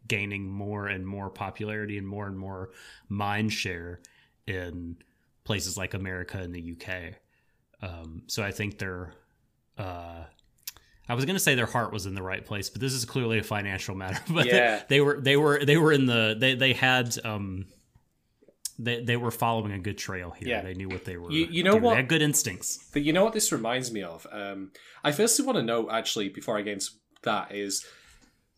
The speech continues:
Speaker 2: Death Parade, uh, or rather Death Billiards, as a concept, like, is not something I would have thought would have come out necessarily of a attempt to make more anime that was commercially successful, because I think the concept is pretty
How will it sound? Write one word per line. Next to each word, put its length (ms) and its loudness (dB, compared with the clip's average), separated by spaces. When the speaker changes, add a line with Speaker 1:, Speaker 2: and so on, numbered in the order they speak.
Speaker 2:
Death 300 4
Parade, 460 2
uh, 240 -2
or 100 2
rather 220 0
Death 260 -4
Billiards, 640 0
as 140 -10
a 60 -10
concept, 580 -2
like, 160 -4
is 100 -4
not 200 0
something 300 0
I 100 4
would 140 0
have 100 -6
thought 360 0
would 120 -4
have 100 -8
come 140 -6
out 180 0
necessarily 640 0
of 320 0
a 400 -2
attempt 420 0
to 380 -2
make 400 -4
more 220 0
anime 380 0
that 100 -2
was 100 -4
commercially 460 -6
successful, 560 -4
because 240 -6
I 80 6
think 220 2
the 40 4
concept 560 2
is 100 -4
pretty 680 2